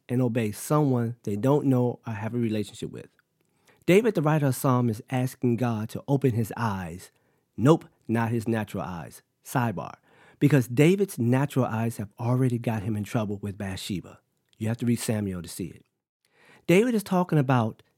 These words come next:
his spiritual eyes. By seeing God's law through God's eyes, he can know God in a way that he could not with his natural eyes. Keep in mind, there is no good thing in the flesh that includes your eyes.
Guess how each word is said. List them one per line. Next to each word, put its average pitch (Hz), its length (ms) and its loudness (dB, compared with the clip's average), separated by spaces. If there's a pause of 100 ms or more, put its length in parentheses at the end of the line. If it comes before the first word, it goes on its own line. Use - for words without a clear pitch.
(160)
his 135 220 2
spiritual 139 580 2
eyes. - 500 -10 (140)
By 123 160 2
seeing 196 380 2
God's 135 400 0
law 120 500 2 (240)
through 127 180 6
God's 131 360 4
eyes, 117 480 -2 (280)
he 170 180 2
can 113 300 2
know 147 220 6
God 117 460 0
in 120 100 -2
a 113 100 -2
way 120 460 0 (220)
that 127 160 4
he 120 80 2
could 220 320 4
not 98 260 -2 (160)
with 127 160 0
his 120 160 0
natural 107 320 0
eyes. - 460 -14 (480)
Keep 240 160 2
in 202 80 6
mind, 123 300 2 (280)
there 135 160 4
is 110 160 -2
no 135 320 6
good 190 220 4
thing 143 220 4
in 123 160 2
the 120 60 0
flesh 98 460 -6 (280)
that 117 180 0
includes 131 500 4
your 113 220 -2
eyes. - 440 -12